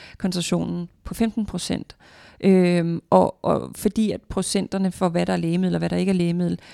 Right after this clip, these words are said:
skiller lige der omkring, jamen så er, øh, hudplejemærkerne ikke i samme grad overhovedet forpligtet til at skulle oplyse om bivirkninger, eller hvordan er det her i forhold til graviditet og amning. Nogle mærker vælger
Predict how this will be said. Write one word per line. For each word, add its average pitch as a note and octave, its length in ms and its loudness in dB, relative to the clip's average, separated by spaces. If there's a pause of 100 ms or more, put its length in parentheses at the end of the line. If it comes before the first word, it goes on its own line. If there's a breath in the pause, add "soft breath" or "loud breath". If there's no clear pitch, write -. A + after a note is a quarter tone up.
(300 loud breath)
skiller G3 360 4
lige G3 140 4
der F#3 180 2
omkring, G3 400 -2 (280 loud breath)
jamen F3+ 260 2
så G3+ 360 0 (120)
er, E3+ 260 0 (420 loud breath)
øh, E3+ 240 -2 (640)
hudplejemærkerne E3+ 1000 -4
ikke G3+ 160 -4
i G#3+ 40 -2
samme F3+ 300 -6
grad - 320 -4
overhovedet F3+ 280 -4
forpligtet G3+ 500 -4
til F3 220 -2
at E3+ 60 -4
skulle - 180 -4
oplyse F3 380 0
om D#3 80 -4
bivirkninger, E3 840 -2
eller D#3 360 2 (380 loud breath)
hvordan E3+ 380 2
er F3 60 -2
det E3+ 140 -2
her E3+ 100 -2
i E3+ 60 -4
forhold E3 260 -2
til E3+ 100 -8
graviditet D#3+ 500 -6
og D#3+ 120 -8
amning. D#3+ 280 -6 (180 soft breath)
Nogle A3 320 0
mærker F3 360 0
vælger E3+ 460 -2